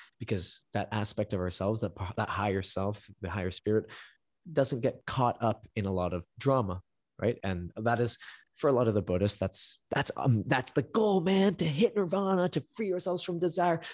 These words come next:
to no longer engage in that karmic drama that we're all trapped within. I'm not necessarily a Buddhist. I, I, I owe almost, like, most of my, uh, my,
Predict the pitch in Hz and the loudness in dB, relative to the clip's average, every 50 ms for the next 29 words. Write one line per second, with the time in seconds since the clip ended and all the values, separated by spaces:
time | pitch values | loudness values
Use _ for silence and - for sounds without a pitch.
0 | - - 180 165 160 180 190 185 180 180 185 185 180 156 175 165 170 165 147 139 | -6 -2 0 2 4 6 6 6 6 6 4 4 2 0 0 0 0 -2 -2 -4
1 | - 160 175 175 180 - - 151 139 139 156 - - - - 185 180 170 165 165 | -2 0 2 2 0 0 -4 -4 -2 -2 -2 -2 -4 -6 0 2 2 4 4 4
2 | 165 160 - - - 143 139 151 156 160 156 165 165 156 151 135 139 151 160 160 | 2 0 -2 -2 0 2 4 4 4 4 4 4 4 4 2 4 4 6 6 6
3 | 160 156 151 - - - - - - - 165 151 156 - - - 156 - 151 151 | 6 6 4 2 -4 -14 -16 -12 -4 0 2 2 2 0 -2 -8 -6 -4 -4 -6
4 | 143 147 _ _ _ - 175 175 160 139 131 117 101 110 110 - - - - - | -6 -6 _ _ _ -4 -2 0 0 2 2 2 2 2 0 0 0 -2 -2 0
5 | 90 92 90 87 85 87 82 92 90 104 - - - - - _ _ - - - | 0 2 2 0 0 -2 -2 -4 -2 -4 -4 -6 -10 -14 -16 _ _ -4 -4 -4
6 | - _ _ _ _ _ _ _ _ _ _ _ _ _ _ _ - 113 - - | -6 _ _ _ _ _ _ _ _ _ _ _ _ _ _ _ -14 -14 -8 -2
7 | - 123 120 117 104 - - 135 135 131 131 135 135 135 135 127 117 - - - | 2 2 4 2 2 0 4 6 6 8 8 6 6 4 2 2 0 -2 -4 -6
8 | 185 143 120 113 110 117 120 120 117 - 117 110 107 110 110 113 - - - - | -6 -6 -6 -2 0 2 2 2 2 0 -2 0 0 0 -2 -2 -4 -8 -8 -8
9 | - - - - - - _ - - 117 110 110 110 113 123 123 110 - _ _ | -6 -6 -6 -6 -8 -10 _ -2 2 4 4 4 4 2 0 -2 -4 -10 _ _
10 | _ _ _ - 147 156 147 127 120 | _ _ _ -8 -4 -2 0 0 2